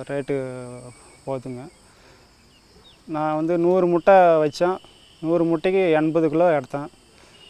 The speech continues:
எண்பது கிலோ எடுத்து முந்நூத்தி ஐம்பது ரூபான்னு,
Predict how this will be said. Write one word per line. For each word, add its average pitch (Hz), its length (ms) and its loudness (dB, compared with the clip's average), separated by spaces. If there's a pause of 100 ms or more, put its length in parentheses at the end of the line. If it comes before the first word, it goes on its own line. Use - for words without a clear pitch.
(400)
எண்பது 156 380 -2
கிலோ 165 300 -2
எடுத்து 160 420 -2
முந்நூத்தி 147 500 -6
ஐம்பது 139 300 -4
ரூபான்னு, 143 460 -6